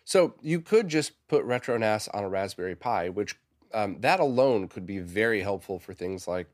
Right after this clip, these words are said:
using it for Dreamcast for the Dream Pi solution. You could do all of that stuff, and you basically just create a share on your current Synology nas, that's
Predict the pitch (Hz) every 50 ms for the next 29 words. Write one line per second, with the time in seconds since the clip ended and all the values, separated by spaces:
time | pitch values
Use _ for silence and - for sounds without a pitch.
0 | _ _ - 101 104 92 104 98 95 95 - _ - - 87 95 95 98 98 87
1 | - 92 95 92 - - - 78 85 82 120 143 151 139 - - 117 120 131 -
2 | - 113 117 117 120 - - 110 117 117 113 107 - - - - - - _ _
3 | _ - 131 139 127 139 139 143 165 156 131 160 185 180 135 107 101 87 87 -
4 | - - 90 90 87 - - 120 113 107 101 107 127 160 175 - - - 123 113
5 | - 110 101 - _ _ - 110 107 107 107 107 - - 104 - - - - 107
6 | 98 104 110 107 101 - - 95 95 95 98 101 90 92 92 - _ - 120 113
7 | 107 101 - - - - 82 95 131 175 180 143 117 113 104 92 87 85 87 92
8 | - - - - _ - _ _ _ _ - 90 85 87 - -